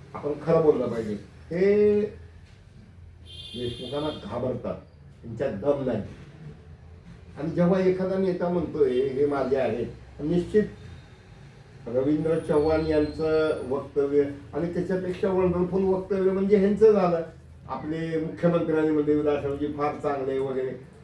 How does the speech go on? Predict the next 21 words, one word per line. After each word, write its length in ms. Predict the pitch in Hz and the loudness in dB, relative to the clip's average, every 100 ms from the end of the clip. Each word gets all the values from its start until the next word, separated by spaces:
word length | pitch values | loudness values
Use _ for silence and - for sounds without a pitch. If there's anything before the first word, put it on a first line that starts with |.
| - - | -14 -4
अहो, 180 | 175 - | -4 -2
अमित 320 | 147 143 180 196 | -2 2 4 4
देशमुखांनी 1120 | 156 156 - 165 - 170 170 170 180 196 202 - - - - - - | 2 -4 -4 -10 -8 -4 -4 -2 0 0 -2 -8 -20 -20 -20 -20 -4
चा 160 | 190 185 | 0 2
विजय 420 | 156 143 143 143 - - - - - | 2 6 6 4 -2 -12 -20 -14 -6
आहे 280 | 147 156 | 0 2
म्हणत 360 | 156 131 131 - | 2 0 -4 -6
असताना 680 | 117 - 123 110 107 165 180 - - - - 98 | -8 -10 -10 -8 -6 -6 -8 -12 -20 -20 -16 -12
भाजपमध्ये 1040 | 95 113 160 185 170 151 151 175 190 170 - - - - - - - | -8 -2 0 0 0 -2 0 2 2 2 -4 -12 -14 -16 -14 -12 -10
लिंगायत 300 | 147 175 196 | -2 0 0
समाज 360 | 175 151 135 131 | 0 0 -2 -2
म्हणला, 280 | 127 131 | -2 0
"तुम्ही 220 | 127 139 143 | 0 -2 -2
आमच्या 320 | 139 123 147 | -2 -2 -2
माणसाचं, 760 | 143 127 135 127 - 131 127 120 - - - - - | -2 -4 -4 -4 -2 0 2 0 -6 -18 -20 -20 -10
अम, 320 | 127 131 120 120 - - - - - 143 | -4 -2 -2 -6 -12 -18 -18 -18 -16 -12
प्रचार 320 | 127 151 151 | -2 0 2
प्रमुख 320 | 147 143 139 | 0 -2 -2
पद 240 | - 147 | -2 -2
काढता 400 | - 147 147 - | 0 -2 -2 -2
का? 300 | - 135 - | -4 -2 -4